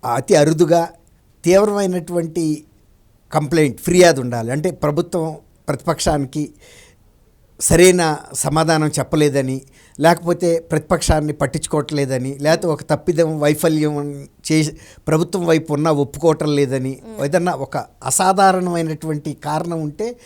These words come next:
Speaker 1: వాకౌట్ చేయటం అనేది గతంలో ఉండేది.
Speaker 2: మ్మ్.
Speaker 1: వాకౌట్ చేస్తే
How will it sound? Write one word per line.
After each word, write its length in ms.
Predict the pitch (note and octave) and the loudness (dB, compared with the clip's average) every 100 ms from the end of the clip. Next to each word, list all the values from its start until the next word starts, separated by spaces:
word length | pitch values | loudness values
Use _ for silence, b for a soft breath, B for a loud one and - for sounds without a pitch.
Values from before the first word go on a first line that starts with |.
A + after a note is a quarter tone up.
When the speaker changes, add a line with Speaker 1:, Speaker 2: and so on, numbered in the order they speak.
| B B C#3 | B B 2
Speaker 1:
వాకౌట్ 480 | D#3+ E3+ F#3 F3+ | 4 4 0 2
చేయటం 260 | E3+ D#3 D#3+ | -2 -2 -4
అనేది 280 | D3+ D#3+ F#3+ | -2 -2 0
గతంలో 680 | E3 D3+ E3+ F3 F#3 C#3 - _ _ - | 0 0 0 2 2 0 -6 _ _ -6
ఉండేది. 400 | D3 C#3+ G#2 F2+ | 0 2 0 -6
Speaker 2:
మ్మ్. 120 | - B B - | -16 B B 0
Speaker 1:
వాకౌట్ 580 | D#3 F#3 A3+ A3 - G#3 | 2 4 2 0 2 4
చేస్తే 640 | G#3 G#3+ A3+ G3+ A3 | 4 4 2 2 0